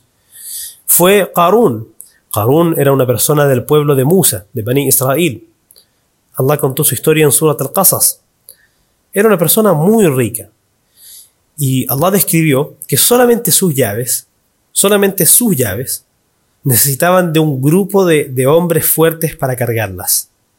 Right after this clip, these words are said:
Entonces Qarún era una persona jactanciosa. Y segundo, Allah subhanahu wa ta'ala mencionó una de las frases que Qarún dijo que fue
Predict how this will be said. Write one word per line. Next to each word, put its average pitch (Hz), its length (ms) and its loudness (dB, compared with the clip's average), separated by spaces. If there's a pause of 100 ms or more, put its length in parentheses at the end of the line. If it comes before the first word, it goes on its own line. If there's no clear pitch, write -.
(540)
Entonces 185 400 0
Qarún 214 540 0
era 196 160 2
una 208 100 4
persona 185 540 0 (100)
jactanciosa. 143 720 -2 (760)
Y 143 80 -2
segundo, 151 720 2
Allah 160 240 0
subhanahu 196 520 0
wa 175 80 2
ta'ala 175 260 0
mencionó 151 720 2 (680)
una 196 200 4
de 185 100 4
las 160 180 0
frases 180 300 0
que 160 160 -4
Qarún 151 340 0
dijo 143 260 -2
que 127 100 -6
fue 170 460 0